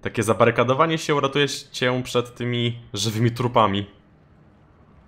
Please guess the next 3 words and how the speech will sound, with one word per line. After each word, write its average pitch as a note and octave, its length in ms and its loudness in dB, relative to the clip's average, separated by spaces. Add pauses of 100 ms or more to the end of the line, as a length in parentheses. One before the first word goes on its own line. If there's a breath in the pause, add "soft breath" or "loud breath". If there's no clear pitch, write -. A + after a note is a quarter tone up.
(2250)
Życzę F2+ 260 -12
powodzenia. F#2 600 -8 (1500 loud breath)
Apteczka. A#2+ 1160 -8